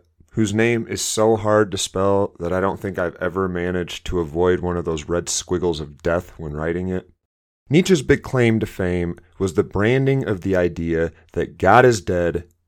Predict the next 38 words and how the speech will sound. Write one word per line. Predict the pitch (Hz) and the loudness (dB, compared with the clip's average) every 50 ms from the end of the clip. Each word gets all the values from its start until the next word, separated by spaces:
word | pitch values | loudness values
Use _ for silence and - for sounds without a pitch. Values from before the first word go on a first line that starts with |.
| _ - | _ -4
that | 82 78 | -2 -2
he | 85 82 | -2 -2
remains | 76 78 73 78 82 90 98 107 107 107 104 90 - | -2 -2 -4 -4 -2 0 2 2 2 2 0 -2 -4
dead, | - 82 73 76 76 64 - - _ _ _ _ _ _ | -4 -4 -4 -4 -4 -6 -10 -12 _ _ _ _ _ _
and | 85 82 78 | -8 -6 -6
that | 78 71 76 | -6 -6 -6
we | 85 104 135 143 110 76 | -6 -2 -2 0 0 -2
killed | - - - - - 113 107 95 80 - - | -4 -6 -8 -2 2 2 2 2 2 -2 -8
him. | - - - - _ _ _ _ _ _ _ _ _ | -20 -20 -20 -20 _ _ _ _ _ _ _ _ _
Sounds | - - - 95 90 82 - | -12 -6 -4 -4 -4 -4 -4
harsh, | - - 113 101 69 - - - - | -2 0 2 2 2 0 -4 -8 -8
right? | - 62 71 76 85 92 - - _ _ _ _ _ _ _ _ _ _ _ _ _ _ _ | -8 -6 -4 -2 -4 -4 -4 -8 _ _ _ _ _ _ _ _ _ _ _ _ _ _ _
But | - 143 160 | 4 8 10
what | 170 190 190 | 12 12 12
he | 185 | 10
was | 156 143 - | 6 4 2
saying | - 180 180 175 160 139 117 113 107 95 92 - | 2 4 4 4 4 4 4 2 0 -2 -6 -8
at | - 104 - | -8 -8 -6
the | 95 95 107 | -2 0 2
end | 120 120 | 2 4
of | 117 104 | 2 2
the | - - | 2 2
eighteen | 92 104 - - - 110 104 90 | 0 -2 -2 -4 -6 -8 -6 -6
hundreds | 80 - 101 101 107 117 123 123 123 117 - | -6 -4 -4 -2 2 2 4 4 2 2 -2
when | 85 87 85 | -4 -6 -6
he | 85 82 | -4 -4
was | 78 73 - | -6 -6 -4
writing | 82 85 95 107 120 120 123 | -2 0 0 0 0 0 -2
this | 127 127 131 123 - - - - - _ _ _ _ _ - | -2 -4 -4 -6 -6 -8 -10 -12 -14 _ _ _ _ _ -4
is | - 127 | -2 2
that | 170 160 135 | 4 4 4
we'd | 139 160 147 - | 4 2 0 0
spent | - - - 190 202 190 - | -2 0 2 2 2 4 2
the | 165 | 2
years | 156 139 131 135 139 139 135 | 2 4 4 4 4 4 2
since | - - 123 110 - | 0 -2 -4 -4 -4
the | - 117 110 | -2 -2 -2
Enlightenment | 95 87 87 95 107 113 - 92 90 85 82 78 - | -2 -2 -2 0 0 -2 -2 -2 -4 -4 -4 -4 -6